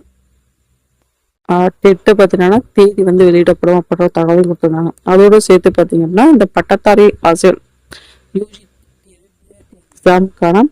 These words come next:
தகவல் ஒண்ணு கொடுத்தாங்க. அதற்கான பணிகள் வந்து மேற்கொள்ளப்பட்டு வருகிறது. பணி நியமன ஆணை வழங்க, அதாவது ஃபைனல் லிஸ்ட் வந்து ரெடி பண்ணி பணி நியமன ஆணை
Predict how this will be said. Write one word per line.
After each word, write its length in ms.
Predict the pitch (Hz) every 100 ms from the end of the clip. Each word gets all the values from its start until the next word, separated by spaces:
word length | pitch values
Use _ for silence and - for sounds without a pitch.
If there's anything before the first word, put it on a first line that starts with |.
| _ _ _ _ -
தகவல் 400 | - 202 185 196
ஒண்ணு 120 | 170 175
கொடுத்தாங்க. 400 | 175 175 165 202 339 330 _ _ _ _ _ _
அதற்கான 580 | 190 185 185 196 196 185 -
பணிகள் 340 | 170 190 202
வந்து 220 | 175 180
மேற்கொள்ளப்பட்டு 640 | 190 175 - 185 180 170 175
வருகிறது. 300 | 170 170 160 - _ _
பணி 180 | 180 190
நியமன 540 | 208 196 185 185 185
ஆணை 280 | 165 165 170 - -
வழங்க, 320 | 160 160 160 185
அதாவது 260 | - 175 185 -
ஃபைனல் 320 | 165 190 202
லிஸ்ட் 280 | 175 170 - 175
வந்து 280 | 180 226 -
ரெடி 240 | 165 165 170
பண்ணி 220 | 170 175 254 _ _ _ _ _ 180
பணி 200 | 175 208
நியமன 360 | 208 196 196 180
ஆணை 280 | 160 160